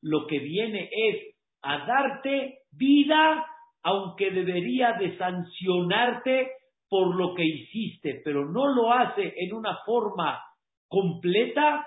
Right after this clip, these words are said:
sino nada más en una forma pequeña para que la persona recapacite y de alguna manera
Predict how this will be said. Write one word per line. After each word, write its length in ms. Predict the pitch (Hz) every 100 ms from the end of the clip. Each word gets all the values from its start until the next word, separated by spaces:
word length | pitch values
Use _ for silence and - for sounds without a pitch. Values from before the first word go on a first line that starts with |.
| - _ -
sino 260 | 170 175
nada 400 | 190 262 240 202
más 300 | 208 240 175 - - _ -
en 120 | 160
una 260 | 226 220 -
forma 460 | 233 220 208 175 -
pequeña 800 | 175 - - 262 262 254 240 180 - _
para 240 | 151 143
que 80 | 151
la 120 | 143
persona 460 | 135 135 202 220 208
recapacite 1080 | 170 170 - 151 156 220 185 180 175 175 - _ -
y 100 | -
de 200 | 170 175 _
alguna 460 | 165 160 160 262 240
manera 540 | 202 190 202 190 180